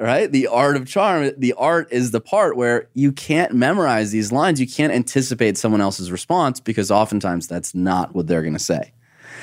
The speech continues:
So in these moments, we're seeing this on camera of our guys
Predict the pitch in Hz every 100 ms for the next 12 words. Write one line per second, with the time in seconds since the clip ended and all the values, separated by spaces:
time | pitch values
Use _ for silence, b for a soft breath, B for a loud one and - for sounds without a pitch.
0 | B B - 135 120 110 b b - 165
1 | 151 135 127 175 208 160 151 127 123 151
2 | 156 151 139 127 127 170 208 156 135 131
3 | 120 101 98 104 120 120